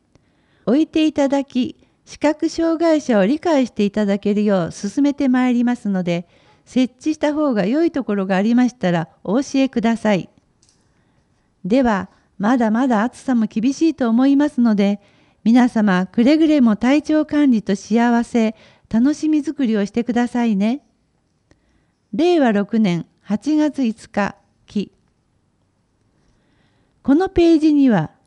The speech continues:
二枚の写真があります。一、円形にトリミングされた染谷会長。七月定例会でのアイティー講習にて。二、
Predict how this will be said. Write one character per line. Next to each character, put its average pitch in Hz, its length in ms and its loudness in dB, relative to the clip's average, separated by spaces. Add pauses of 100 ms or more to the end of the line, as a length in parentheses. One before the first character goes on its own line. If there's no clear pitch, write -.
二 311 120 2
枚 311 260 4
の 226 100 4
写 202 140 0
真 269 280 2
が 262 100 4
あ 240 80 2
り 220 120 2
ま 202 160 0
す。 - 200 -20 (1120)
一、 208 480 -4 (460)
円 339 240 2
形 320 260 0
に 302 220 2
ト 262 120 0
リ 277 120 4
ミ 302 160 2
ン 294 80 4
グ 294 120 4
さ 262 140 -2
れ 254 120 2
た 214 260 -2
染 302 280 0
谷 214 140 2
会 170 260 -2
長。 156 380 -4 (1040)
七 - 300 -2
月 330 300 -2
定 320 260 0
例 330 220 2
会 208 260 0
で 170 140 -2
の 170 300 -2
ア 214 120 -2
イ 277 100 0
テ - 220 -4
ィ 262 100 2 (100)
ー - 60 -20
講 208 200 0
習 175 260 -2
に 151 140 -2
て。 - 280 -8 (1600)
二、 240 320 2